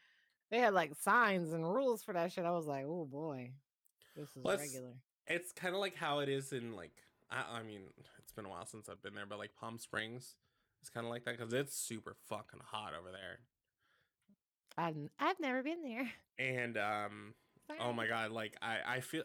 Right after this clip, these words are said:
Speaker 2: a-, like, air conditioned, air conditioning in Palm Springs is, like, an essential <laughs> utility there because I
Speaker 1: Yeah.
Speaker 2: remember vacationing there with my family when I was younger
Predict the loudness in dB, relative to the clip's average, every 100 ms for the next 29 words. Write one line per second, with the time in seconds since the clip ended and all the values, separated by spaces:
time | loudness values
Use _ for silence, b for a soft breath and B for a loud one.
0 | -6 -8 -8 -6 -2 -2 -4 -4 0 2
1 | 2 2 2 0 -2 -6 _ -6 -4 0
2 | 0 0 -2 -4 -2 2 4 4 4 4
3 | 2 0 0 0 -4 0 2 4 4 4
4 | 2 -2 -14 _ b b _ _ _ _
5 | -2 0 2 2 2 2 0 0 0 -6
6 | _ -16 -16 -20 _ _ _ _ _ _
7 | _ -20 -6 -2 0 2 2 2 0 -6
8 | -8 -6 -6 -6 -8 -10 -14 -6 -4 -4
9 | -6 -12 -16 b b _ _ _ -2 0
10 | 2 2 2 2 2 -2 -6 _ _ _
11 | _ _ -20 -20 _ _ _ -2 -2 2
12 | 0 0 0 0 -2 -4 -4 -2 -2 -2
13 | -4 -8 -10 _ _ _ _ _ _ _
14 | _ _ -20 -6 -2 -2 -4 -8 -8 -8
15 | -10